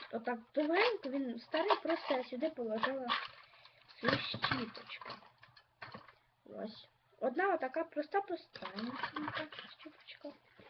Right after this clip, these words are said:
І, конечно, вибачте, що такий грохіт.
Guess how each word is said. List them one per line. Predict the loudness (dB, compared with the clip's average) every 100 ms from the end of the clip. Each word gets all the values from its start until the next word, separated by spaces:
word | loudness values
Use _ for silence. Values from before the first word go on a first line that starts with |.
| -20 _ _ -12 -12 -14 -6 -4 -4 -4
І, | 0 0 -2 -10 -12 -12 -4 -2 -2 -6 -8 -8 -10 -14 -10 -10 -12 -16 -20 _ -8 -8 -10 -6
конечно, | -4 -2 -4 -4 0
вибачте, | 0 0 -2 -2 -2
що | -2
такий | -6 -4 -4
грохіт. | 0 -2 -2 -10